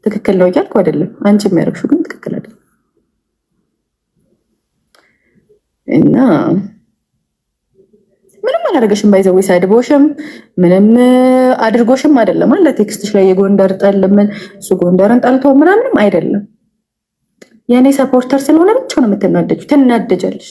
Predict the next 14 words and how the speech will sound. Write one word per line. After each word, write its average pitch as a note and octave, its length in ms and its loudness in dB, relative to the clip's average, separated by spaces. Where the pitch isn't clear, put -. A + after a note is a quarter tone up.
በቃ - 180 -20
ትናደጃለሽ፣ F3+ 560 0
በጣም B3 300 0
ትናደጃለሽ። - 720 -2
እና B3+ 120 2
አትናደጂ። - 720 -4
የሆነን A3 400 2
ሰው B3+ 180 0
የሆነ B3 180 4
ነገር B3 220 2
ስታደርጊ C4+ 440 0
ሪስፖንስ G3 400 -2
አለ D#3+ 180 0
ሁልጊዜ። E3+ 360 0